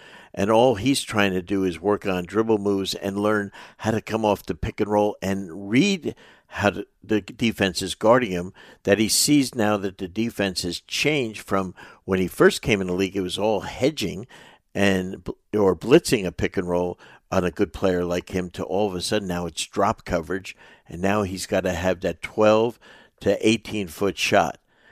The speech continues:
So now you have, when you're working with guys, do you now say to some guards, young kids, whether it be in the G League, say, okay, a point guard, and say, "Okay, here's something we do.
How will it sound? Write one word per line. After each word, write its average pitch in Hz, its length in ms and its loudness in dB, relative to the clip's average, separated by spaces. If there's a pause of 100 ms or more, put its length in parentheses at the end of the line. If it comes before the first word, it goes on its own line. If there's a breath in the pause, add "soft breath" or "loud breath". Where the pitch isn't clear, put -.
(300 soft breath)
So - 180 2
now 117 460 4
you 107 320 0
have, 101 340 2
when 107 220 -2
you're 101 80 0
working 117 400 -2
with 95 200 -2
guys, 92 460 -4 (680 soft breath)
do 123 80 -2
you 123 240 2
now 123 320 4
say 123 240 6
to 113 100 -2
some 113 320 2
guards, 110 480 4
young 107 300 2
kids, 110 480 0
whether 98 260 2
it 90 100 -4
be 101 200 2
in 95 80 -2
the 92 100 -6
G 107 240 2
League, 110 340 2 (400 loud breath)
say, 107 380 6 (320 soft breath)
okay, 107 520 2
a 104 60 4
point 110 280 0
guard, 110 260 4
and 98 100 -14
say, 104 300 4 (100)
"Okay, 98 400 2 (360 loud breath)
here's 131 520 6
something 110 440 -2
we 101 100 0
do. 101 260 0